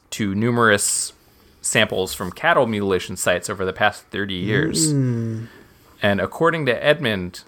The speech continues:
Speaker 1: Doctor Levengood died under mysterious circumstances not long afterwards. He took a fall in his lab,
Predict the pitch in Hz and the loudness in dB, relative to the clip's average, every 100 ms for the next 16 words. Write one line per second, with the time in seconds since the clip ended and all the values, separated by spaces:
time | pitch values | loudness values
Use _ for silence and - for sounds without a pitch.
0 | _ _ _ _ - 113 - 107 131 139 | _ _ _ _ 0 0 2 0 0 0
1 | 123 101 90 110 117 117 101 95 92 - | 0 0 0 2 4 4 2 -4 -4 -2
2 | 123 120 120 104 - - 113 127 - 98 | 0 0 -2 -4 -2 -2 -2 -2 -2 -2
3 | 95 92 104 98 98 98 117 - 98 90 | -2 -4 0 2 2 2 2 2 0 0
4 | 85 - 95 117 107 - 123 131 127 110 | -2 -10 -4 -4 -4 2 2 4 0 -4
5 | 104 104 127 151 | 2 4 4 0